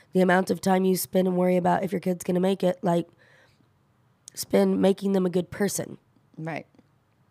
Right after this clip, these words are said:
Speaker 1: Because if they don't, there's nothing you can do about that. But if they do, now you gotta raise an asset to society.
Speaker 2: That's the truth.
Speaker 1: That's where your energy needs to be.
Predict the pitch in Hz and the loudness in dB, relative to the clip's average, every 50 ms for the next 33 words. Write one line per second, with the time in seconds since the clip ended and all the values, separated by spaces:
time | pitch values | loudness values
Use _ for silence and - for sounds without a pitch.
0 | _ _ _ _ _ _ _ _ _ _ _ _ _ _ _ - 175 165 190 185 | _ _ _ _ _ _ _ _ _ _ _ _ _ _ _ -6 -4 0 0 2
1 | 180 190 180 175 170 170 202 214 208 185 - - _ _ _ _ _ _ _ _ | 2 0 0 0 0 2 2 2 2 2 0 -4 _ _ _ _ _ _ _ _
2 | _ _ _ _ _ _ _ - 160 185 196 208 196 190 190 180 175 190 208 208 | _ _ _ _ _ _ _ -4 -2 0 0 0 0 0 0 0 2 4 4 4
3 | 196 180 175 - 185 175 180 - 196 180 180 180 175 - 165 165 175 220 220 202 | 4 2 0 2 2 0 0 2 0 0 0 0 0 -2 -2 2 4 4 6 6
4 | 196 202 190 _ - - _ _ _ _ _ _ _ - 190 202 202 196 196 202 | 6 4 2 _ -12 -20 _ _ _ _ _ _ _ 0 2 2 2 2 2 2
5 | 196 196 202 196 190 190 190 190 190 185 185 190 190 190 180 196 185 - 208 175 | 0 0 2 2 2 2 2 2 2 0 0 0 0 0 0 -2 -2 -2 -4 -6
6 | - 190 170 - 226 220 214 185 160 143 - - _ _ _ _ _ _ _ _ | -6 -4 -2 0 0 2 2 0 -2 -4 -8 -12 _ _ _ _ _ _ _ _
7 | _ _ _ _ _ _ _ _ _ _ _ _ _ _ - 151 143 135 - - | _ _ _ _ _ _ _ _ _ _ _ _ _ _ -18 -16 -16 -16 -16 -20
8 | 120 - - 104 - - 185 185 208 208 - - - 180 180 175 170 180 185 190 | -20 -20 -20 -12 -4 0 2 2 2 2 0 -2 0 0 2 2 4 4 4 4
9 | 202 190 156 - - - - - 175 - - - 165 - - - 185 170 | 2 0 -2 -4 -10 -8 -10 -12 -12 -12 -10 -10 -8 -8 -8 -10 -12 -14